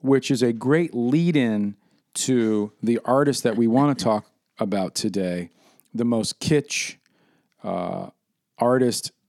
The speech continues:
of today, and probably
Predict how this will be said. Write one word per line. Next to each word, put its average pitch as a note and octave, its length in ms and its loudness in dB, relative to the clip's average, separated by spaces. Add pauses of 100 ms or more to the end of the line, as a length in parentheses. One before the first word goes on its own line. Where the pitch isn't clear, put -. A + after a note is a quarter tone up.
(200)
of F#3+ 240 2
today, F2+ 640 -4 (300)
and F3+ 420 0 (380)
probably B2 760 -2